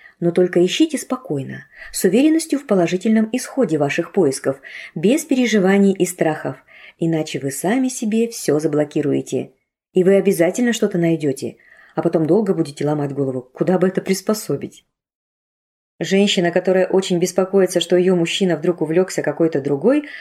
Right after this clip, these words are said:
должна понимать, что соперница не лучше её, а просто пока новая. Догадываетесь, кем она станет для мужчины через некоторое время?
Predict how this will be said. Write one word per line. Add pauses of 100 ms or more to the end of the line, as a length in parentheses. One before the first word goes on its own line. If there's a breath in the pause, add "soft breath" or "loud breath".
(180 loud breath)
должна
понимать,
что
соперница
не
лучше
её, (260 loud breath)
а
просто
пока
новая. (200)
Догадываетесь,
кем
она
станет
для
мужчины
через
некоторое
время?